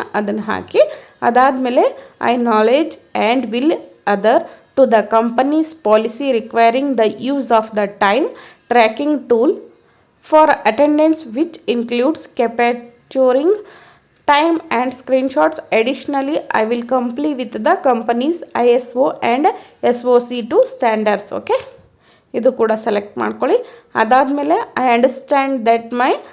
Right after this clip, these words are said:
performance will be evaluated at regular intervals to ensure that I meet the established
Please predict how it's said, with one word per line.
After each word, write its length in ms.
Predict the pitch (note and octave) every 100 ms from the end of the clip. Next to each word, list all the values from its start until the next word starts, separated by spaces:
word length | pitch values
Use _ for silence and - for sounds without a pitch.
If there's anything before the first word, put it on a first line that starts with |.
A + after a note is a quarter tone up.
| - _ _
performance 640 | A#3+ A3+ - B3+ B3+ E4 F4+ - - G#3
will 180 | A#3+ A3+
be 80 | E4+ B4+ - - _ B3+
evaluated 760 | A#3+ B3 C4 C4 C4 B3 D#4+ F4 - -
at 80 | A3+ A3+ A3
regular 460 | G#3+ G#3 B3 C#4 G4 G#4+ - A3+
intervals 500 | A#3+ A#3+ B3 C#4+ G4+ - - _ _
to 60 | - C#4 B3
ensure 380 | C4 - E4 C#4+ A#3+
that 140 | A#3+ A#3 G#3+
I 20 | B3 B3
meet 200 | C#4 D4 - C#4
the 80 | B4 - - _ _ A#3
established 680 | - C#4 B3 C#4 E4 -